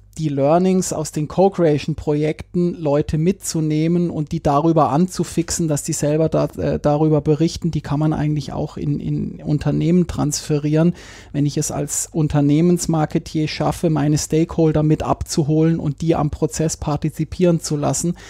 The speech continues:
dann werden mir die auch viel weniger Projekte abschießen, äh, oder, oder gegen gewisse Projekte argumentieren, einfach weil sie dabei waren in der Entwicklung und selber so ein gewisses Involvement haben und das Projekt gut machen wollen.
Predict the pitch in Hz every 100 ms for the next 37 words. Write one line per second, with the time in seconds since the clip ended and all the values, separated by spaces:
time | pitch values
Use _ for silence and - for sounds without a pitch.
0 | - - - 147 151 156 165 156 - 165
1 | 156 160 160 156 - - 175 170 156 156
2 | 170 165 156 - 151 151 - 165 147 -
3 | - 170 151 - 147 143 - 143 143 147
4 | - 156 143 143 143 147 147 156 151 160
5 | 156 151 - 160 - 147 147 - - 135
6 | 147 143 143 - 165 151 147 - 147 -
7 | 147 147 151 147 - 151 151 151 135 147
8 | 147 151 - 147 160 151 160 151 143 139
9 | - 147 151 151 147 147 147 147 156 147
10 | 147 143 139 139 156 143 143 139 - 147
11 | - - 147 147 - 160 151 156 147 160
12 | 160 165 156